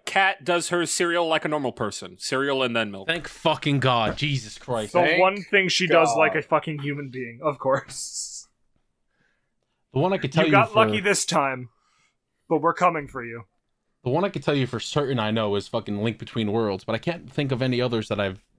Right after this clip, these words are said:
Speaker 2: like, hundred percent completed off the top of my head. I'm stupid.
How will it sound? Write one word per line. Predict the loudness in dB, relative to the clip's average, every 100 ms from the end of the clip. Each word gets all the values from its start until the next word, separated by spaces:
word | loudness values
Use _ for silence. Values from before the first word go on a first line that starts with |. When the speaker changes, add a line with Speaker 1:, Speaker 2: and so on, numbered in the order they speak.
| -8
Speaker 2:
like, | -6 -6 -10
hundred | -4 -2 -2
percent | -4 -4
completed | -2 -2 -2
off | -4
the |
top | -4 -4
of | -4
my | -8
head. | -6 -8 -12 _ _ _ _ _ _ _ _ _ _ _ _ _ _ -12
I'm | -8
stupid. | -4 -4